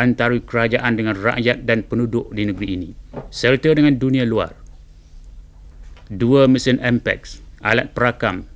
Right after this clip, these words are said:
dan untuk menerbitkan rancangan-rancangan dari pita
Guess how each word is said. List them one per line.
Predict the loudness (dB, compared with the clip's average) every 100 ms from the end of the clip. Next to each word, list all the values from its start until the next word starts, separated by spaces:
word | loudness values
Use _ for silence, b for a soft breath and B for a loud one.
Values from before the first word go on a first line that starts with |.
| -20 -14
dan | -2 0 0
untuk | 0 0
menerbitkan | 2 0 0 -2 -2 0 0 2
rancangan-rancangan | 0 0 0 -2 0 0 0 -2 0 0
dari | -2
pita | -2 -4 -4 -6